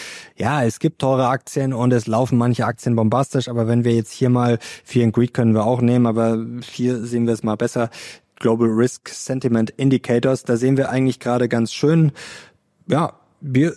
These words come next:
sind so in der Mitte. Es ist jetzt, ja, einfach mittelmäßig. Es ist keine große Gier da. Es ist natürlich jetzt auch nicht wenig Gier. Das wäre natürlich auch vermessen. Aber man kann sagen, es ist eigentlich alles gerade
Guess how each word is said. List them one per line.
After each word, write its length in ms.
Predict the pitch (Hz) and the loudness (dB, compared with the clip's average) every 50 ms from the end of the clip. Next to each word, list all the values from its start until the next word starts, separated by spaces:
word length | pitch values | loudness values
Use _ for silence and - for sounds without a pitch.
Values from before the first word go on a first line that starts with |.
| - - | -4 -4
sind 260 | 143 127 156 180 165 | 0 2 2 2 2
so 140 | - 170 165 | 2 0 2
in 60 | 147 | 2
der 80 | 147 | 2
Mitte. 360 | 151 175 175 - 131 107 92 - - - _ - | 2 2 2 2 0 0 -2 -4 -12 -18 _ -6
Es 180 | 143 143 135 - | -4 -4 -4 -4
ist 220 | 185 165 - - | -6 -4 -2 0
jetzt, 300 | 156 143 - - - - - - - - - _ _ _ - - - - - - | 0 0 -2 -6 -18 -20 -20 -20 -20 -20 -20 _ _ _ -20 -20 -20 -14 -6 -4
ja, 140 | 160 151 | -4 -4
einfach 320 | - - 160 151 151 135 - | -4 -4 -4 -2 0 2 2
mittelmäßig. 560 | 175 190 175 143 123 117 110 107 - 123 - | 2 2 4 2 2 2 0 0 -2 -8 -12
Es 100 | 151 151 | -8 -8
ist 140 | 175 175 - | -8 -6 -4
keine 180 | - 151 151 | -2 -2 -2
große 340 | 143 - 143 151 147 - 151 | 0 0 2 0 2 0 -2
Gier 240 | 127 123 147 190 196 | -4 0 2 2 2
da. 220 | 185 175 175 165 | 4 2 2 2
Es 140 | 147 135 - | 0 -2 -4
ist 140 | 156 143 - | -4 -4 -2
natürlich 320 | 139 131 - 147 139 131 | -2 0 0 0 0 2
jetzt 200 | 127 123 - - | 0 0 -2 0
auch 60 | 127 131 | 0 0
nicht 180 | 127 117 113 | 2 2 2
wenig 320 | 127 151 190 170 123 - - | 2 4 4 4 2 0 0
Gier. 240 | - 131 147 156 | 0 2 2 4
Das 160 | 135 120 110 110 | 2 2 0 0
wäre 220 | 120 120 120 120 | 0 0 2 2
natürlich 400 | 117 110 - 117 117 - - - | 0 0 -2 -2 -4 -4 -4 -4
auch 160 | 135 - - - - - - - - | -4 -4 -6 -10 -16 -16 -18 -10 -4
vermessen. 440 | - 123 113 120 143 - - - - | 0 2 4 4 4 2 -2 -4 -4
Aber 400 | - 127 151 156 147 156 - - | 0 2 2 4 2 2 0 -2
man 260 | 143 123 127 143 139 | 0 0 2 0 0
kann 220 | - - 147 143 135 | -2 -2 -2 -2 -2
sagen, 320 | 131 123 135 143 147 - | -2 -2 -2 -2 -2 -4
es 200 | - 131 127 - | -4 -6 -6 -6
ist 160 | - 160 156 - | -6 -12 -12 -10
eigentlich 320 | - 131 131 131 - - | -8 -6 -6 -8 -8 -6
alles 320 | - 127 139 143 127 - | -4 0 0 0 0 -2
gerade 360 | - - 117 117 127 131 123 | -6 -4 -2 2 2 2 2